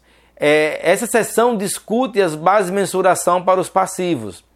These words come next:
Não repete toda a discussão sobre os ativos e considera as seguintes bases de mensuração:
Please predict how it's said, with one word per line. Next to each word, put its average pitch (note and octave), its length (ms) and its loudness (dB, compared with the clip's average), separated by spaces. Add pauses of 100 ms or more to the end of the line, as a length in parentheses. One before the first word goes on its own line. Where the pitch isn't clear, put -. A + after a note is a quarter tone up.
(560)
Não A3 340 4
repete A3 640 2
toda A#3+ 420 2
a - 20 4
discussão G3 560 0
sobre F3+ 280 0
os E3 100 2
ativos D#3 680 0 (400)
e F3 100 -2
considera F3 880 2
as F3+ 220 0
seguintes G3+ 580 -2
bases D#3+ 360 2
de E3 80 -6
mensuração: F3+ 760 -2